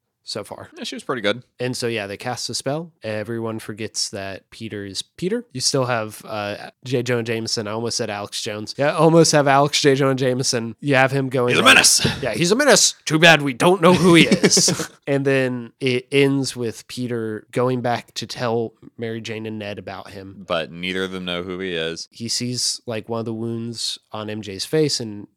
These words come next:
Speaker 1: he's like, "I can't do this."
Speaker 2: Which is good. Great.
Speaker 1: Yeah.
Speaker 2: I was
Speaker 1: That
Speaker 2: like, "Well, this doesn't make any sense if they immediately, if she immediately remembers," but it's like, good. He, he knows he's just gonna put them in more danger. Move on.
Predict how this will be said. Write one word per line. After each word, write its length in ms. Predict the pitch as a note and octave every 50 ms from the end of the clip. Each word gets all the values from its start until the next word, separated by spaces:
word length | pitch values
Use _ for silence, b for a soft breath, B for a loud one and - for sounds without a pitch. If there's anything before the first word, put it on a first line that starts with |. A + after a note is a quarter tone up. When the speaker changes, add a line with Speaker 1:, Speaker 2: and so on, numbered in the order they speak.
| _ _
Speaker 1:
he's 220 | - - A2+ G2
like, 260 | G#2 G2+ F#2 F#2 - - -
"I 100 | G2 F#2
can't 260 | - - G#2+ G2 - -
do 100 | G#2 F#2+
this." 320 | F2 F2+ F2 - - - -
Speaker 2:
Which 180 | - - - -
is 60 | -
good. 300 | - - F2+ F2 E2 - _ _ _ _ _
Great. 160 | - F#2+ F2+ E2+
Speaker 1:
Yeah. 100 | - - - _ _ _ _ _ _ - -
Speaker 2:
I 100 | F#2 F#2
was 120 | F#2+ F#2 F2+
Speaker 1:
That 60 | F2+
Speaker 2:
like, 200 | F2+ F2+ - -
"Well, 160 | F2 F2+ E2+
this 240 | D#2+ F#2 G#2+ - -
doesn't 180 | F2+ D2+ D2
make 160 | C#2+ D2+ D2+ D#2
any 140 | D#2 D#2+
sense 260 | - - F2+ F2 - -
if 60 | D#2
they 120 | - D#2+
immediately, 680 | D#2 D2+ D#2 E2 E2+ E2 D#2 E2 D#2+ D#2 D#2+ D#2+ D#2+ D#2 _ D#2 _ -
if 200 | F2+ F2+ - -
she 140 | - - F2
immediately 380 | D#2+ D#2+ E2 D#2+ E2 D#2+ C#2+ D#2+
remembers," 460 | D#2 D2+ D2 D#2+ E2+ F#2+ G#2 A#2 -
but 140 | - D#2 D2+
it's 100 | - -
like, 140 | D#2 C#2+ _ _ -
good. 220 | E2+ D2+ B1+ C#2 _
He, 160 | - F2 E2
he 120 | C#2+ F#2+ F2+
knows 440 | E2+ F#2 F#2 F#2+ F#2+ G2 F#2 F2
he's 160 | F2 F#2 E2+ E2
just 160 | E2 - -
gonna 80 | D#2+ D#2+
put 140 | - - -
them 100 | F#2+ F#2
in 80 | F2
more 160 | F#2 F#2+ F#2+
danger. 400 | F2+ F2 G2 G#2 - A#2 A#2 A2+ _ _ _ _ _
Move 260 | - D#2+ F2+ F#2+ F#2+
on. 320 | F2+ E2 D2+ B1+ B1+ C2+